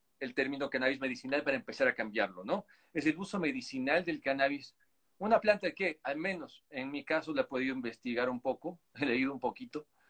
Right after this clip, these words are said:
son cinco mil años que existen registros médicos de esta planta, desde hace ochenta años, por razones, incluso dicen, dice la historia, por razones raciales, y, eh, se empieza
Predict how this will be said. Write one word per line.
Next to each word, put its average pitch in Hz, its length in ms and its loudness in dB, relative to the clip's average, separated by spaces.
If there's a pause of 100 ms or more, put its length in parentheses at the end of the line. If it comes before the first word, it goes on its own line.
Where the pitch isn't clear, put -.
(400)
son 123 320 -2 (340)
cinco 139 360 8
mil 160 200 4
años 156 300 6
que 123 120 -10
existen 139 360 -6
registros 139 400 -4
médicos 135 380 -2
de 127 60 -4
esta 131 200 -2
planta, 139 400 0 (320)
desde 123 160 0
hace 127 140 0
ochenta 165 400 4
años, 175 240 2
por 147 140 -2
razones, 170 520 0
incluso 151 480 -4
dicen, 135 420 -2 (320)
dice 123 240 -4
la 139 60 0
historia, 135 380 -2
por 120 100 -8
razones 143 400 -2 (260)
raciales, 165 760 6
y, 123 320 -10
eh, 120 280 -6
se - 140 -8
empieza 151 560 0